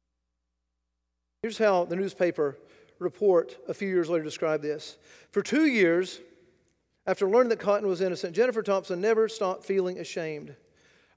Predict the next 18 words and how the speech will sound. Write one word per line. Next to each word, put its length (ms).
Over 360
and 100
over 180
she 160
wondered, 300
how 400
sh-, 200
could 160
she 160
have 160
made 200
such 200
a 60
terrible 480
mistake? 340
And 120
wouldn't 220
you? 280